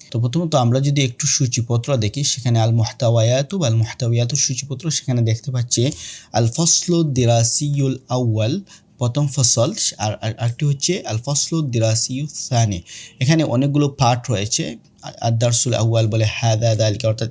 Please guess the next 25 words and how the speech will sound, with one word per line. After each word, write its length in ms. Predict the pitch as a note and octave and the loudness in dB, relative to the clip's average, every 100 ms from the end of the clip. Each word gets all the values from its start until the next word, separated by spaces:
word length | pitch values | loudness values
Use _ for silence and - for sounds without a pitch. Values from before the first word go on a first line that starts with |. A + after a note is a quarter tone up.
| - | -2
ইসমুল 400 | - - D3 B2+ | -2 0 0 2
ইশারার 320 | A2 A2+ G2 | 0 0 -2
পার্ট 320 | G2 G#2 G#2+ | -2 -4 -4
রয়েছে, 260 | G#2 G#2 F3 | -6 -4 -2
বাইতি, 680 | B2 G#2 G2 - G#2+ G#2+ G2 - - - | 0 0 -2 -4 -4 -4 -4 -10 -16 -6
আত 140 | G#2 - | -6 -2
তাআরুফু, 540 | A2+ G#2 A2+ A2 A2+ | 0 2 2 2 0
হুব্বু 340 | G2+ C#3 B2+ B2 | -2 0 0 2
রাসূল 300 | A2 - A#2+ | 2 2 0
সাল্লাল্লাহু 400 | - A2+ G#2 G#2+ | 0 0 0 -2
আলাইহি 160 | G#2+ | -2
সাল্লাম, 220 | C3+ D3 F#3+ - - - | -2 -2 -4 -10 -14 -4
আল 140 | C3 | 0
মাকুলাত, 840 | C3+ - - B2 A2+ A#2 A#2 - - | 0 0 -4 0 4 4 4 0 -2
আল 80 | |
মাশরুবাত, 600 | A#2 A2+ - A#2 A#2 C#3 - | 2 2 2 2 2 0 0
পানীয় 280 | A#2+ A2 A2 | 0 2 0
এবং 180 | A2 A2+ | -2 -4
খাবার 340 | - A2+ G#2+ | -2 -2 0
জাতীয়, 360 | A#2 - - G3 G#3 - - | -2 -4 -4 -6 -6 -16 -8
সেগুলো 320 | - A#2+ A#2 | -4 0 4
নিয়ে 120 | A#2 A2+ | 4 4
আলোচনা 300 | G#2 A#2+ G#2+ | 2 2 2
হবে। 240 | A2+ F3+ G3 _ _ _ _ _ - - | 2 0 -2 _ _ _ _ _ -12 -8
এবং 160 | C3 C#3 | -2 -2